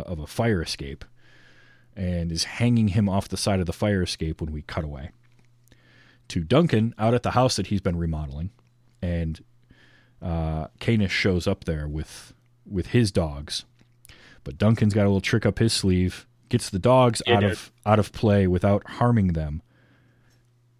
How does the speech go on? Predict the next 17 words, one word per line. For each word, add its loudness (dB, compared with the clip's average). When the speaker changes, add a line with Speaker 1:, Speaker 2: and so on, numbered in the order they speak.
Speaker 1:
fights 0
Canis, 0
takes -4
his -4
head. -14
And 0
when 2
Richie 2
comes 0
back 0
to -6
the -2
loft, 2
we 0
find 0
out -2
that -2